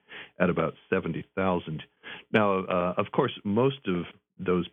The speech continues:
pages are irrelevant to the average middle-class taxpayer filing his or her return. There, there are rules which are really quite arithmetically complex that apply to l-,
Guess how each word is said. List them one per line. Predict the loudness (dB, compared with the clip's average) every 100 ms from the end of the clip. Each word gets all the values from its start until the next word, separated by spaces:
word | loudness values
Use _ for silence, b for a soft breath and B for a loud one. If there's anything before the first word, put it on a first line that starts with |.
| -2
pages | 2 4 2 2
are | 2 2
irrelevant | 2 0 0 -2 -2 -4 -4
to | -2
the | 0 2
average | 2 2 -2 -2
middle-class | -2 -2 -4 -4 -4 -8 _ _ _ _ -4
taxpayer | -2 -2 -6 -4 -2 -2 -8 -8
filing | -2 -2 -2 -2
his | -2 -2
or | -6
her | -4
return. | -2 -4 -6 -4 0 2 0 -4 b
There, | 0 2
there | 2
are | 2 0
rules | 0 2 4 4 2 -2 -10 -8 -6
which | -4 -2
are | 0 0 -2 -6 _ _ _
really | 2 4 4
quite | 2 0 0 -4 -2
arithmetically | -2 -2 -4 -4 -2 -4
complex | -4 -6 -6 -2 -2 -2 -10
that | -14 -12
apply | -6 -2 -2 0
to | 2 2 0 -4 -2
l-, | -2